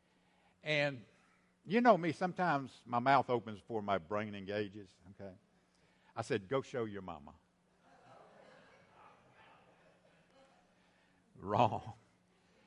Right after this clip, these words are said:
So he goes in there, and mama's there with a bunch of ladies talking, and he's got this snake letting it bite his finger, okay?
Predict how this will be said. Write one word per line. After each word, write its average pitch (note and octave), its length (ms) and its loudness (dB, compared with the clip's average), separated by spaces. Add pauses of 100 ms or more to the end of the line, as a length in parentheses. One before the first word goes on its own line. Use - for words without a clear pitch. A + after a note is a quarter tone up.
(280)
So - 180 10
he A#3 220 6
goes G#3 400 10
in E3+ 180 10
there, C#3+ 320 10
and C#3 200 0
mama's G3 460 6
there F#3+ 280 8
with E3 140 4
a C#3+ 60 2
bunch D#3+ 240 4
of C#3 80 -2
ladies C3 440 4 (180)
talking, A#2 460 0 (320)
and B2+ 120 -4
he's A3 200 2
got G3+ 220 8
this F3+ 180 6
snake E3+ 380 2
letting C#3+ 260 4
it G#2 220 -8
bite B2 260 4
his A2 120 -2
finger, F2 520 -6 (360)
okay? A#2+ 380 4